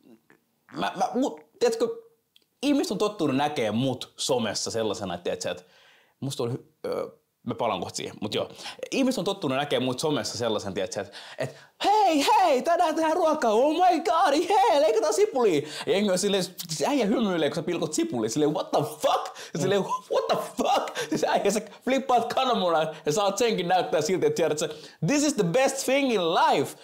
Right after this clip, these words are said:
Speaker 2: Mm.
Speaker 1: Mut, tiedät sä, kun mä nautin siitä.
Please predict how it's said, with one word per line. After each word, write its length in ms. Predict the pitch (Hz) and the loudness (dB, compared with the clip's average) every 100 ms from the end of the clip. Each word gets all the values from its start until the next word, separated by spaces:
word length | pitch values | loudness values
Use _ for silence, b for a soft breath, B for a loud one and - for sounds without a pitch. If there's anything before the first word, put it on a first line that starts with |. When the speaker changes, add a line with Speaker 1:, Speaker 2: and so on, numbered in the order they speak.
| B | B
Speaker 2:
Mm. 40 | 135 | -2
Speaker 1:
Mut, 280 | 147 180 - | -2 -2 -2
tiedät 180 | 220 226 | -2 -2
sä, 80 | |
kun 240 | 226 220 - _ _ _ _ _ _ _ _ _ _ _ _ _ - | -2 -4 -8 _ _ _ _ _ _ _ _ _ _ _ _ _ -6
mä 100 | 170 | -4
nautin 360 | 190 127 - | -4 -4 -8
siitä. 300 | - - - | -8 -12 -14